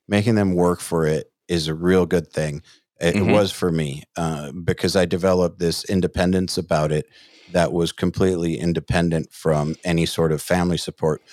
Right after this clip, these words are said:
Speaker 1: Later, they did start supporting me, but by then I already had that work ethic established, um, and I guess determination to make it happen. So, no,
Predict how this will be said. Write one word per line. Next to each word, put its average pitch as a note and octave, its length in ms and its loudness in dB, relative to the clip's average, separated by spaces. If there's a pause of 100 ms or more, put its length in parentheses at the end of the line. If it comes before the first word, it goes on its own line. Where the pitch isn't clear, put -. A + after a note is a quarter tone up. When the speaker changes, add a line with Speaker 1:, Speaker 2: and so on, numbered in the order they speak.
(240)
Speaker 1:
Later, G2+ 640 2 (400)
they G2 120 2
did G2 220 0
start E2 260 0
supporting D2+ 580 -6
me, C#2+ 240 -12 (260)
but F2 360 2
by F2 160 2
then F#2+ 220 2
I E2+ 60 0
already E2+ 220 0
had D#2+ 220 -2
that D#2 180 -6
work E2+ 260 0
ethic D#2 380 -4 (440)
established, D2+ 840 -2 (100)
um, D2 420 -4
and D#2+ 120 0
I D2+ 80 0
guess D#2 200 -2
determination D#2+ 800 0
to D#2 100 -8
make D2+ 200 -10
it - 60 -14
happen. D2+ 420 -6
So, - 280 -6 (480)
no, G#2 200 2